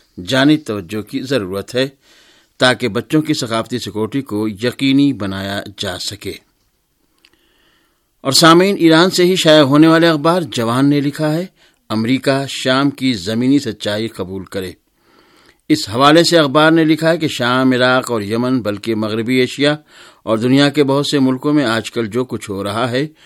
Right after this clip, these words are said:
ان سب کا مقصد ایک خاص طاقت کے مقاصد کی تکمیل اور اس کی مرضی کے حساب سے حالات بنانا ہے، لیکن وہابیت اور شدت پسندی کے ذریعے پراکسی وار کا دور گزر گیا اور اس کی عدم افادیت بخوبی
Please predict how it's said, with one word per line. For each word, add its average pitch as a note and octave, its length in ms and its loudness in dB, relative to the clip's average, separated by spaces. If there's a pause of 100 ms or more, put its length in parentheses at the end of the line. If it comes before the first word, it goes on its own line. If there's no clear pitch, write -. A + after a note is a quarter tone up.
(220)
ان G#2+ 160 -4
سب - 260 -4
کا D3 140 2
مقصد D3 380 0
ایک G#2 120 -2
خاص G#2+ 420 -6
طاقت A2 400 -4
کے C#3 140 -2
مقاصد A#2+ 500 -4
کی C3 120 -6
تکمیل C#3 420 0 (420)
اور C3 160 0
اس C3+ 120 0
کی C#3+ 120 2
مرضی B2 380 0
کے C#3 260 -2
حساب A#2 340 -2
سے C3 240 -4
حالات B2 300 -2
بنانا C3 460 -2
ہے، A#2+ 60 -8
لیکن A#2+ 540 -4 (580)
وہابیت C#3 540 2
اور D3+ 100 4
شدت C3 360 -6
پسندی B2+ 400 -2
کے C#3+ 140 0
ذریعے B2+ 400 0
پراکسی G#2+ 480 -6
وار G#2+ 240 -2
کا A2 200 -4 (100)
دور G#2+ 220 -2
گزر F2+ 340 -4
گیا C#3 280 0 (540)
اور C3+ 120 2
اس C#3+ 140 0
کی D3+ 280 4
عدم D3+ 240 4
افادیت B2 600 0
بخوبی A#2+ 500 -2